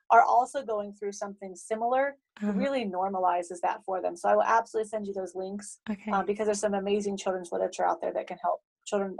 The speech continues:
Speaker 1: um, actually into their teens.
Speaker 2: Oh, good. Yeah, absolutely. Um, do you have anybody that you follow, maybe podcasters, blogs that you follow? Just as we said, you know, talking to somebody is really comforting to know that somebody else is going through that. But I find that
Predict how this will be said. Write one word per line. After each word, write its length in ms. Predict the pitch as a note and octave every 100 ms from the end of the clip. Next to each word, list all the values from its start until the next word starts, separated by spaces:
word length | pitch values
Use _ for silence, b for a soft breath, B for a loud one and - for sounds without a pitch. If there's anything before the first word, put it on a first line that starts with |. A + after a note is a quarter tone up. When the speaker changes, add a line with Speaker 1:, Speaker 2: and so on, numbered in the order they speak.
| -
Speaker 1:
um, 220 | F3+ F3 - -
actually 240 | G#3 G3+
into 140 | F#3+
their 120 | F3+ F3
teens. 540 | - F#3+ - - - -
Speaker 2:
Oh, 240 | D4+ E4+ F#3+ -
good. 320 | C#4+ E3+ E3+
Yeah, 320 | A#3 C4 E3+ -
absolutely. 520 | G#3+ - G#3+ - F3 B B B B B -
Um, 200 | C#4 C#4
do 100 | B3+
you 60 | G4+
have 120 | C5+ B4
anybody 280 | A4 F#4 D4+
that 120 | C4+
you 140 | A#3+
follow, 400 | - A3 G#3+ G#3+
maybe 200 | G#3+ G#3
podcasters, 680 | G#3 G#3 G3+ G3 F#3 G3 F#3+
blogs 540 | F#3+ F3+ F3+ F3+ F3+ F3+
that 160 | F3
you 80 | F#3
follow? 420 | - F3+ F3+ F3+
Just 400 | F3+ G3 G3 - - - - -
as 180 | A3+ A3+
we 100 | A#3+
said, 320 | - A3+ A3
you 60 | G#3+
know, 140 | G#3+
talking 340 | G#3+ G#3+ G#3+
to 80 | G#3
somebody 640 | G3+ G#3 G3+ G3+ G3 G3
is 200 | F#3+ F#3+
really 360 | F#3+ G3+ G3+ G3
comforting 480 | F#3+ F3+ F#3 G#3 G#3+
to 100 | G#3
know 40 |
that 80 | G3
somebody 160 | G3 F#3
else 120 | F#3+
is 80 | F3+
going 220 | F3 F3+
through 160 | G3 G3
that. 240 | G3+ -
But 160 | G#3 F3 B B B B -
I 80 | G3
find 340 | G#3 G3+ G3+
that 180 | F#3+ F#3